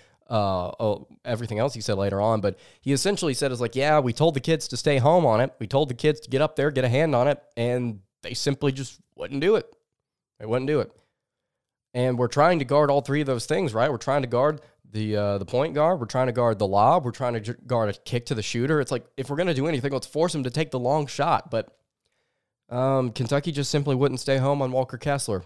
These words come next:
Auburn center. He finished with nineteen points on the day and a plus minus of plus fifteen. Uh, so that's what happens whenever you don't stay ho-, stay home on the same play over and over again, guys. You just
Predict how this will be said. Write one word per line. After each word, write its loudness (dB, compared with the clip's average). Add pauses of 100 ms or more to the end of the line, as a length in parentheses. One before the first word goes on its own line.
Auburn 2
center. 0
He -2
finished 0
with 0
nineteen -2
points 0
on -2
the -4
day -4 (800)
and -2
a 2
plus -2
minus 4
of -4
plus 0
fifteen. -4 (880)
Uh, -2
so -6
that's -4
what 6
happens 4
whenever 2
you 2
don't 2
stay 4
ho-, 4
stay 2
home 6
on 4
the -2
same 0
play 4
over 4
and 0
over 0
again, -4
guys. -2
You -6
just -10